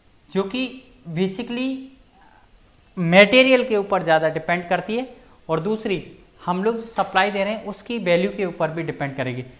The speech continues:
Silicon steel का क्यों बनाते हैं दोस्तों? Silicon की मात्रा इसलिए मिलाई जाती है ताकि आप लोग क्या कर सको,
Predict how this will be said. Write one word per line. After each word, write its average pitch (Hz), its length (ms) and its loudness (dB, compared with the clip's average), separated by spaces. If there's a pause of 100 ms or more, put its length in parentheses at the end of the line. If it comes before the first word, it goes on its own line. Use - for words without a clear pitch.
(180)
Silicon 247 540 0
steel 262 240 -8
का 262 120 -2
क्यों 262 240 -4
बनाते 240 280 -6
हैं 240 60 -8
दोस्तों? 226 340 -10
Silicon 220 560 -8
की 262 120 -12
मात्रा 208 360 -6
इसलिए 233 280 -6
मिलाई 196 260 -6
जाती 190 300 -6
है 214 80 -8 (460)
ताकि 185 300 -2
आप 180 300 -4
लोग 185 220 -6 (520)
क्या 196 120 0
कर 196 180 -4
सको, 185 340 -10